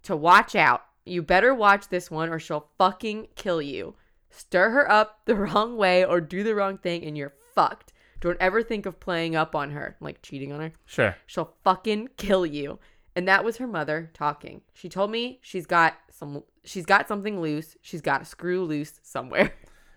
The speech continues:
Speaker 2: Oh.
Speaker 1: That's her mom.
Speaker 2: Happy wedding day.
Speaker 1: At her wedding.
Speaker 2: Happy wedding day.
Speaker 1: What?
Speaker 2: Oh, buddy.
Speaker 1: It turns out that was probably sound advice. Because that night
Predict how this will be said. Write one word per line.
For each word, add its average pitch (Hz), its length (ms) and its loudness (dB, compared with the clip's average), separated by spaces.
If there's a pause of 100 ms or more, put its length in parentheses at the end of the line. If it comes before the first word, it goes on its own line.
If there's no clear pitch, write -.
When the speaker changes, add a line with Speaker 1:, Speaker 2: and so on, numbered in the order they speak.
(220)
Speaker 2:
Oh. 151 600 4 (240)
Speaker 1:
That's 285 160 -2
her 320 100 -4
mom. 208 640 2
Speaker 2:
Happy 151 220 4
wedding 233 300 6
day. 170 80 8
Speaker 1:
At 151 160 10
her 302 200 8
wedding. 320 640 10
Speaker 2:
Happy 165 560 6
wedding 196 380 6
day. 143 420 6
Speaker 1:
What? 240 640 6 (320)
Speaker 2:
Oh, 127 260 2
buddy. 104 520 -2 (220)
Speaker 1:
It 226 180 -6
turns 285 340 -2
out 190 200 8
that 175 100 0
was 190 80 -6
probably 190 500 -2
sound 165 380 -4
advice. 214 720 -2 (680)
Because 349 720 2
that 208 300 4
night - 360 -2